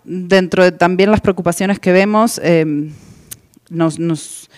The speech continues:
un tema que nos parece fundamental es el de los mecanismos para las disputas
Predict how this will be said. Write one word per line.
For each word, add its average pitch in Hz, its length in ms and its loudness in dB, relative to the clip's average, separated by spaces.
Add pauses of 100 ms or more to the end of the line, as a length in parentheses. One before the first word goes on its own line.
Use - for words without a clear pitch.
(260)
un 196 160 2
tema 202 240 4
que 180 80 -2
nos 180 120 -2
parece 185 280 4
fundamental 180 800 0
es 180 180 -2
el 185 140 -4
de 160 200 2
los 165 220 0
mecanismos 170 560 -2
para 160 240 0
las 147 480 -2
disputas 175 800 -2